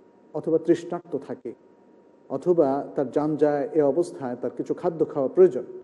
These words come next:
এ অবস্থায় তার খাদ্য খাওয়ার জরুরতটা ততটুকুর মধ্যে সীমাবদ্ধ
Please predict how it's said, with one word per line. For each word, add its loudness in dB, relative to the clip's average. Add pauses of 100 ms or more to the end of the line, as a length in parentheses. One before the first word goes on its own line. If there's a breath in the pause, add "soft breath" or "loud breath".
(600)
এ 6
অবস্থায় 0
তার -2 (100)
খাদ্য -6 (420)
খাওয়ার 2
জরুরতটা 4 (720)
ততটুকুর 4
মধ্যে 0
সীমাবদ্ধ -2